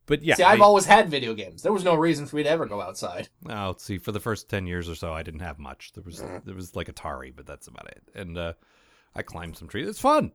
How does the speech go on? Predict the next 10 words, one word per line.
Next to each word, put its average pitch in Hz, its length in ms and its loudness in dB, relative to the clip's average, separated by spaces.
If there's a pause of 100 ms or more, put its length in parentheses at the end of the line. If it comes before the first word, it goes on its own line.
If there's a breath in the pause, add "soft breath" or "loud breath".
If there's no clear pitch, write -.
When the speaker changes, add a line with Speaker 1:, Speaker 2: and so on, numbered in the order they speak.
(120)
Speaker 1:
but, 123 300 -4
you 220 120 -4
know, 185 360 -2 (800)
it's, - 320 -12
it's - 340 -12 (200)
not 143 420 -4 (100)
that 139 240 -2
remarkable. 143 720 0
Speaker 2:
Not 131 220 2
really. 107 340 0